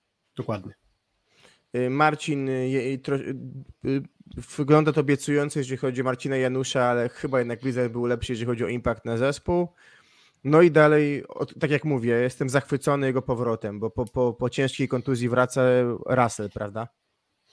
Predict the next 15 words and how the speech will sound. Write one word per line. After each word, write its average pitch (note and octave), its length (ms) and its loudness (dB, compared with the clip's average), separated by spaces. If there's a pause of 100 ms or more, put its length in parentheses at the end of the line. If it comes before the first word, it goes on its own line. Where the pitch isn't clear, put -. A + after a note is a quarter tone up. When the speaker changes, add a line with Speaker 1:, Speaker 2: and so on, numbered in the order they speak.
(800)
Speaker 1:
Mhm, A#2 220 -6
tak, A2 260 2
jeden A#2+ 200 4
sezon A2+ 280 0
stracono A#2+ 440 0
w A2 80 2
ogóle A#2 240 4
przez - 340 -4
to, A#2+ 100 -2
że A2+ 100 0
musiał A2+ 280 2
leczyć A2+ 280 0
kontuzję, B2 640 0
no A#2+ 220 2
i B2 360 -2